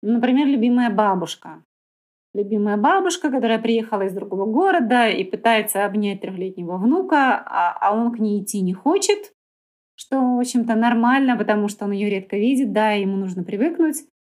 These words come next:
А, но мама, папа и остальные взрослые говорят: «Ай-яй-яй, что такое? Как же так? Подойди, обними бабушку, это же бабушка». То есть вот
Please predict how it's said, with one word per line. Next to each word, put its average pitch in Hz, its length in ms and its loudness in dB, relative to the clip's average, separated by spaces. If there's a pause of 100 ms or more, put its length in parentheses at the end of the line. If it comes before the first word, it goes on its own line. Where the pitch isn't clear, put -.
(380)
А, 190 300 0
но 233 300 2
мама, 233 400 2
папа 240 300 2
и 214 100 2
остальные 208 420 0
взрослые 277 420 0
говорят: 208 480 0
«Ай-яй-яй, 220 580 2
что - 180 -6 (100)
такое? 330 520 0
Как 185 220 -2
же 196 120 -6
так? - 340 0
Подойди, 196 480 0
обними 208 380 0
бабушку, 254 500 0
это 185 160 -10
же 185 140 -8
бабушка». 233 500 -2
То - 140 -2
есть 254 160 -2
вот 254 140 -2